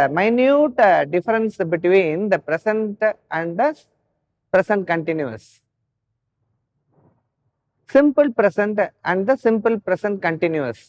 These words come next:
இது ரெண்டுக்கும் இருக்கக்கூடிய மைன்யூட் டிஃபரன்ஸ். இது ரெண்டுக்குமே நம்ம பயன்படுத்தக்கூடிய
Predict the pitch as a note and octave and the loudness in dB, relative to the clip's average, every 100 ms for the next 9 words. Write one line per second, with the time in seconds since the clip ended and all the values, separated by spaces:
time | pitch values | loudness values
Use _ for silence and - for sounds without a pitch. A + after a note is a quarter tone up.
0 | _ - C#3 E3 G3 G#3+ A3+ F#3+ D#3 F#3 | _ -10 -6 -4 -4 -2 0 -2 -2 -4
1 | D#3+ D3+ D3 C4+ - _ _ _ _ _ | -2 -2 -2 -4 -6 _ _ _ _ _
2 | _ _ D#3 F#3 G#3 A3+ A#3+ A#3+ A#3 G3 | _ _ -4 0 2 4 4 2 0 0
3 | D#3+ - C3+ A2 _ _ _ _ _ _ | -2 -2 -8 -10 _ _ _ _ _ _
4 | _ _ _ _ _ _ _ _ _ _ | _ _ _ _ _ _ _ _ _ _
5 | - A3+ A3 A#3 C4 D#4 F4 D4+ C4+ A#3+ | -2 2 2 2 0 2 0 0 0 0
6 | A3 A#3+ B3 A3+ A3+ G#3 G3 | 0 0 0 0 -2 0 2